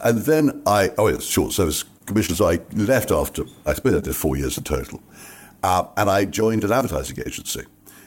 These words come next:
because that was my first love, was really marketing. And I, I've always enjoyed watching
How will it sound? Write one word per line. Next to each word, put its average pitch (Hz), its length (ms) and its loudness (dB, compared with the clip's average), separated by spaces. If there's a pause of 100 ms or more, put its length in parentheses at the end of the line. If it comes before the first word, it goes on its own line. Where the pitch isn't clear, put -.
because 95 280 2
that 131 180 2
was 135 140 0
my 90 160 2
first 95 400 2
love, 82 320 2
was 73 160 -4
really 82 340 2
marketing. 82 680 -2 (600)
And 87 100 2
I, 85 220 2
I've 80 240 -4
always 107 340 0
enjoyed 69 340 -2
watching - 420 -4